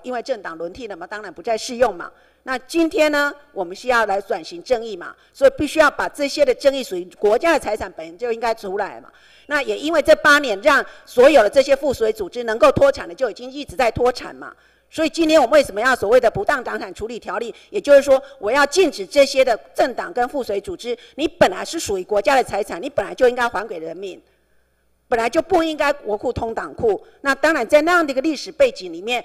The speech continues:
是行之多年。但是今天要转型正义，我们就是让它回复到是什么就该什么，就让它归位。那另外呢，我们也看到说，你们今天所提的这个报告里面呢，在这个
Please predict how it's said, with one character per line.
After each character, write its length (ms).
是 400
行 260
之 160
多 200
年。 200
但 160
是 100
今 240
天 140
要 100
转 200
型 120
正 120
义， 20
我 60
们 100
就 80
是 140
让 180
它 180
回 140
复 160
到 200
是 200
什 160
么 120
就 120
该 200
什 160
么， 220
就 120
让 140
它 120
归 160
位。 200
那 140
另 180
外 140
呢， 100
我 60
们 80
也 40
看 240
到 160
说， 160
你 60
们 140
今 120
天 140
所 160
提 160
的 180
这 80
个 80
报 240
告 200
里 120
面 220
呢， 140
在 180
这 100
个 240